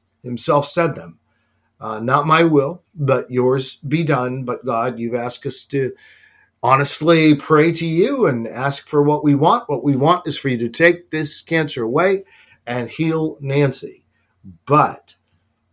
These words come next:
we were able, she was able to accept from the hand of God. I remember about, uh, four weeks before she died, she said, "Randy, if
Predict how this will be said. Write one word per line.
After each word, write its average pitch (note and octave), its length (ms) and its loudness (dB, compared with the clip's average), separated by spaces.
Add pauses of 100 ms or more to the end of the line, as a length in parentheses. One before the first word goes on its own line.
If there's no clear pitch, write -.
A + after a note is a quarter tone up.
(360)
we B2 300 -4
were A#2+ 280 -4
able, D3 520 2
she D#3+ 220 -4
was E3+ 180 -2
able E3 240 -2
to D3 160 -4
accept D#3 480 -4
from B2 140 -8
the A#2+ 100 -8
hand C3+ 240 -4
of C3+ 140 -6
God. A2 640 -6
I A2 60 -12
remember A2+ 420 -10
about, G#2+ 480 -10 (340)
uh, G#2+ 580 -14 (460)
four A#2+ 540 -8
weeks B2 240 -4
before A2+ 320 -12
she A#2+ 160 -14
died, G2 520 -10
she - 140 -16
said, - 260 -14
"Randy, A2 320 -10
if G#2 140 -8